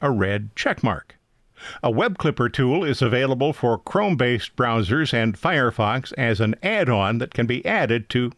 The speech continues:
clip and import information directly into OneNote. Alternatively, users can just copy information from a website and paste it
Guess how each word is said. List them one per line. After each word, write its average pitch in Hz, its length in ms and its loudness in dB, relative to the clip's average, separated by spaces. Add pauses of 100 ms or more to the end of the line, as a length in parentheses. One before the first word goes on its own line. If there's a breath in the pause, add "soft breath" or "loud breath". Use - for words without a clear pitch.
clip 175 360 -2
and 139 200 0
import 139 380 0
information 127 640 0
directly 135 580 0
into 156 380 -2
OneNote. 147 500 0 (600 loud breath)
Alternatively, 147 840 0
users 151 480 0
can 143 160 0
just 131 320 -2
copy 165 480 -2
information 117 560 0
from 185 240 0
a 156 60 2
website 113 540 0
and 156 220 -10
paste 233 320 -2
it 110 140 -4